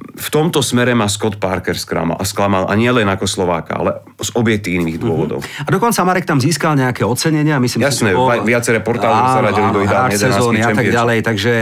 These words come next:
Speaker 2: ja si myslím, že jeho šanca ešte príde. Rozdiel je v tom, že Marek podpísal zmluvu na tri plus jedna, čiže je interným kmeňovým hráčom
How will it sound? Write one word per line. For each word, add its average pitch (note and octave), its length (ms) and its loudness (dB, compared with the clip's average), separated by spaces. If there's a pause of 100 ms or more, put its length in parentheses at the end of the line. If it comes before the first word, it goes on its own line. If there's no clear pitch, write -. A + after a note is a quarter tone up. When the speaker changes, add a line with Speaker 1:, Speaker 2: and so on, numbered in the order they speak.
(120)
Speaker 2:
ja A#2 140 0
si C3 100 -2
myslím, B2 220 0
že G2+ 120 -2
jeho A2+ 200 0
šanca A2 320 -2
ešte A2 240 -2
príde. C3 340 2 (340)
Rozdiel C#3 480 2
je B2+ 100 2
v A2 60 -4
tom, C3 160 2
že B2 160 2
Marek A2 360 0
podpísal G#2+ 480 -2
zmluvu G#2 360 0
na F#2 220 0
tri G2+ 200 -4
plus A2 220 -4
jedna, G2 360 -2
čiže G2 240 -4
je G2 160 -2
interným G2+ 460 -2
kmeňovým G2+ 420 -2
hráčom F#2+ 420 -2